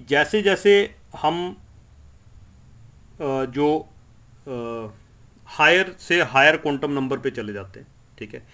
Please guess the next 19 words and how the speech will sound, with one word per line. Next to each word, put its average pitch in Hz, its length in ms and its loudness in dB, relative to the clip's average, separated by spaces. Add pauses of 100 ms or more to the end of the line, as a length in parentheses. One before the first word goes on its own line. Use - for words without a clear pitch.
(260)
जैसे 139 300 -2
जैसे 151 420 -2 (640)
ये 139 140 -2 (120)
वाइब्रेशनल 143 500 0
क्वांटम 139 360 -4
नंबर 135 320 -4
है 135 180 -12 (680)
ये 143 200 -2
इंक्रीज 143 380 -6
होता 117 380 -10
है, 117 140 -18 (4000)
जैसे 135 300 -6
जैसे 185 220 0
वाइब्रेशनल 156 560 0
क्वांटम 156 340 -4
नंबर 156 280 -2
इंक्रीज 143 380 -6
होता 135 340 -4
है 151 280 -8